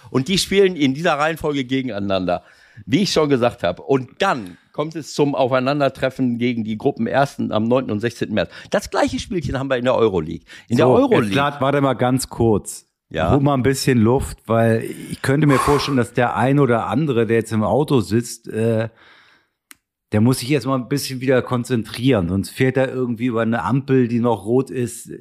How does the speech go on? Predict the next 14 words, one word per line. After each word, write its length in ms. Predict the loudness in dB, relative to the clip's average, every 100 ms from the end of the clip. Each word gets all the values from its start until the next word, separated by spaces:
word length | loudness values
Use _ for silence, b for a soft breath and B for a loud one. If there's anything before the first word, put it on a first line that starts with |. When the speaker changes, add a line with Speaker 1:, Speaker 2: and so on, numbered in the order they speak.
| -14
Speaker 2:
Das, 120 | -14 -10
das 180 | -12
kann 160 | -4 -2
man 180 | 0 -2
alles 280 | 0 0 0
nicht 200 | -2 2
so, 240 | 2 2
das 160 | 0 -2
muss 120 | 0
man 60 | 0
erst 80 | 0
mal 140 | 0
sacken 320 | -2 -2 2
lassen. 480 | 2 2 -2 -10 -16